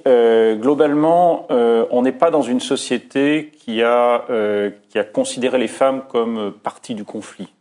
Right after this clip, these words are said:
comme on peut le trouver ailleurs. La société est plutôt exclue, euh, exclue de l'espace public, exclue du politique en général.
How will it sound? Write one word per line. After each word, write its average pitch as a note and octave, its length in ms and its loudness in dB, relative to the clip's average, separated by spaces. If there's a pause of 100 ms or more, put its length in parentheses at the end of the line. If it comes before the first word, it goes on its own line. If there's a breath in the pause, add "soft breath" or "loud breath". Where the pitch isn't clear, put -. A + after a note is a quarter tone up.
(100)
comme G#2+ 180 -8
on G2+ 60 -10
peut G#2+ 100 -8
le G2+ 80 -8
trouver G2 600 -8
ailleurs. E2+ 260 -6 (220)
La - 60 -12
société - 180 -20
est E2+ 40 -18
plutôt - 220 -8
exclue, B2+ 680 -6 (440 loud breath)
euh, G2 560 -2
exclue - 280 -12
de E2+ 60 -12
l'espace E2+ 320 -10
public, A2 500 -8
exclue - 340 -16
du F#2 100 -16
politique F#2 520 -16
en G2+ 60 -20
général. F2+ 360 -14